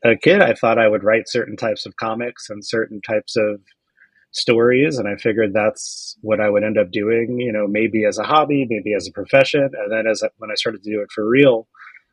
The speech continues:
um, a kind of different voice and a different point of view came out, and that, you know, sort of, uh, humor, darkness, cynicism, surrealism, uh, is what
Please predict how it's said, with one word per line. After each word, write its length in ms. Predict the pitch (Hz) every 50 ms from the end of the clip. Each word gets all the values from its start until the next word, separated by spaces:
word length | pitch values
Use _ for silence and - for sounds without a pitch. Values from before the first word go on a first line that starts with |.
| _ _ -
um, 260 | 110 104 101 98 107
a 80 | 107 104
kind 200 | - 127 117 107
of 60 | 98
different 340 | 95 117 - - 113 101 95
voice 400 | 107 107 107 107 107 - - -
and 100 | 107 98
a 60 | 98
different 320 | 95 107 - - 110 95 -
point 200 | 113 107 101 98
of 60 | 87
view 240 | 90 98 107 110 98
came 260 | - - 104 98 104
out, 260 | 101 95 95 98 - - _ _ _ _ _ _ _ _ _ _ -
and 180 | 110 107 104 98
that, 300 | 104 104 101 104 - - -
you 140 | 123 110 98
know, 80 | 95 92
sort 280 | - - - 101 95
of, 180 | 98 92 90 95 - -
uh, 680 | 98 95 92 92 101 104 107 113 - - - - - - _ _ _ _ _ _ _ _ _ _ _ _
humor, 840 | - - - 170 160 151 143 139 135 135 135 135 131 127 127 127 131 _ _ _ _ _ - 107 101
darkness, 580 | 92 127 123 117 113 - 123 117 113 107 - - - -
cynicism, 960 | - 139 123 113 107 - - 123 110 107 117 113 107 104 107 107 104 101 98 - _ _ - _ _ _ _
surrealism, 1040 | - - - 123 110 107 110 117 117 117 117 113 101 101 104 101 101 101 98 101 110 - -
uh, 320 | 113 104 101 98 95 101
is 160 | 104 98 92
what 280 | 95 104 107 104 98